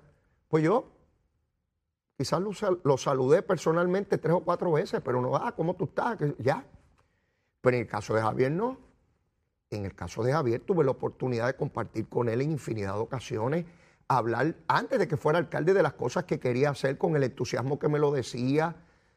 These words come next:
con, con la vocación que lo vi a través de estos años hacer un servicio. Conozco y tengo familiares en Aguabuena y me dice, "Es tremendo alcalde, Leo, tremendo alcalde". De Reinaldo no puedo decir lo mismo porque siempre me decían que era medio loquillao.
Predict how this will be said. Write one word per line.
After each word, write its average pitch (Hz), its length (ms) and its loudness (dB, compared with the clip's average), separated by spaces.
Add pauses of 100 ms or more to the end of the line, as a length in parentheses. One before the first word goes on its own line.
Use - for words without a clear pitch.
(200)
con, 131 180 -4
con 135 200 4
la 131 60 6
vocación 131 500 0
que 170 160 2
lo 156 160 6
vi 135 160 2
a 160 80 0
través 139 300 0
de 143 80 4
estos - 300 -4
años 143 260 -2
hacer 131 100 -2
un 135 140 -6
servicio. 127 640 -2 (320)
Conozco 147 520 4
y 175 40 4
tengo 160 260 2
familiares 160 560 2
en 180 60 0
Aguabuena 160 400 2
y - 20 2
me 180 60 2
dice, - 160 0
"Es - 80 -20
tremendo 180 340 2
alcalde, 156 480 0
Leo, 160 420 -2 (280)
tremendo 123 500 0
alcalde". 202 720 -2 (1500)
De 170 120 10
Reinaldo 196 680 4
no 190 140 4
puedo 214 160 6
decir 214 160 0
lo 214 100 2
mismo 220 220 4
porque 202 140 4
siempre 190 240 2
me 196 80 2
decían 190 200 2
que 185 60 2
era 175 100 2
medio 185 220 4
loquillao. 127 680 0